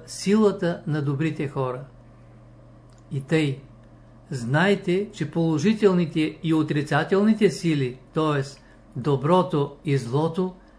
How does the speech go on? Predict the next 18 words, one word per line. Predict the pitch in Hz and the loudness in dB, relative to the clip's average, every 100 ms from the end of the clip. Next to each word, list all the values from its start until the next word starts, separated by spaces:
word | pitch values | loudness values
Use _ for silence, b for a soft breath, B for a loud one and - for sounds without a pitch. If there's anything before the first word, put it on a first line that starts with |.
| b | b
са | - - 143 | -6 -4 -2
потребни | 139 139 165 180 185 | -2 0 0 2 0
за | 170 165 | 2 2
вас, | 151 131 - b b b b - | 0 -2 -8 b b b b -2
но | 160 156 | 0 2
вие | 135 196 190 - | 2 6 4 4
трябва | 165 175 170 | 2 2 2
да | 156 | 0
се | 147 143 | 0 -4
справите | 135 - 160 185 175 160 | -4 0 2 2 0 -4
с | 143 | -2
тях | 165 175 165 - - - | 0 0 -2 -12 -20 -2
по | 170 | 2
най-разумен | 160 156 180 208 208 208 202 185 | 4 4 4 4 4 4 2 2
начин. | 165 147 - 135 143 - - - - - - - - - | 2 0 -4 -8 -10 -16 -20 -20 -20 -20 -20 -20 -20 -4
При | 151 151 | -2 0
това | 147 156 214 | 0 2 2
положение | 214 208 185 175 165 170 185 | 4 4 4 4 2 2 0